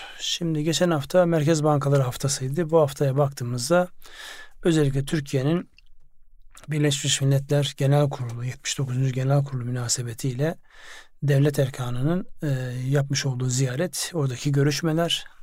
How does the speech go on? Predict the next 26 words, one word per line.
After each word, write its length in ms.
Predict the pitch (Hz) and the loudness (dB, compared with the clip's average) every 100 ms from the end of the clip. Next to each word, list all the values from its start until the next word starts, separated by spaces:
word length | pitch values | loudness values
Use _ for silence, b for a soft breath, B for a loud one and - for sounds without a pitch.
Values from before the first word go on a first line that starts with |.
| - | -4
onların 320 | 170 143 131 131 | 2 2 2 -2
yansıması 840 | 131 143 147 160 151 143 170 185 - B B B B B - | 2 2 2 2 0 0 -2 -6 -10 B B B B B -10
ve 360 | 139 147 165 202 170 143 | -2 2 2 0 0 2
dünyadaki 880 | 156 156 139 135 - 180 185 254 285 214 | 4 4 4 2 0 0 0 -2 -10 -8
özellikle, 520 | 190 139 139 143 170 165 | -4 0 0 2 4 4
e, 640 | 180 220 147 135 135 131 | 0 -8 -6 -4 -2 -2
makro 500 | 131 143 160 - 139 | 0 2 2 2 0
büyüklüklerde 600 | 127 123 - 143 127 123 - | 0 -6 -8 -4 -4 -4 -4
Çin 340 | - 165 143 | 0 2 4
başta 280 | 135 127 - | 2 0 -2
olmak 260 | 135 123 - | -2 -4 -6
üzere 160 | 139 | -2
makro 380 | 147 147 143 143 | 0 0 0 -2
büyüklükteki 600 | 127 117 - 127 127 - | -4 -8 -10 -10 -10 -4
gelişmelerin 640 | 147 147 - 131 127 175 196 B B B B B | 0 2 2 0 0 0 -2 B B B B B
ekonomiye 500 | 165 147 135 151 170 | 2 4 4 4 4
yansıması. 800 | 147 123 - 120 117 - 208 - - | 4 2 -2 -2 -2 -2 -4 -6 0
Bir 100 | 165 | 2
taraftan 500 | 139 - - 123 147 | 0 -4 -4 -2 0
da 80 | 139 | 0
para 240 | 151 143 | 2 2
ve 60 | 135 | 2
sermaye 360 | 147 131 127 | 2 2 -2
piyasalarındaki 760 | 123 135 131 120 123 120 - 202 | -2 -4 -2 -4 -6 -8 -6 -2
inanılmaz 520 | 180 139 123 160 143 | 0 0 2 2 2
oynaklık, 580 | 131 123 - 185 185 | 2 -2 -4 -4 -4